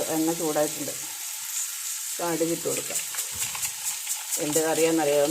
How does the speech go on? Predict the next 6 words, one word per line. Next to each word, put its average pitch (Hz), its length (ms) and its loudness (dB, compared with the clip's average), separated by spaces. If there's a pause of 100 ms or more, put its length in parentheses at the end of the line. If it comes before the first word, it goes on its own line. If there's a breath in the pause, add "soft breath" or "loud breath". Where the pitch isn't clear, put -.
മീൻ 214 280 4
കറി. - 160 -2 (2750)
നമുക്ക് 196 380 -2
ഉച്ചക്കത്തേക്ക് 180 600 0 (120)
മീൻ 170 200 2 (120)
കറിയും 180 360 -2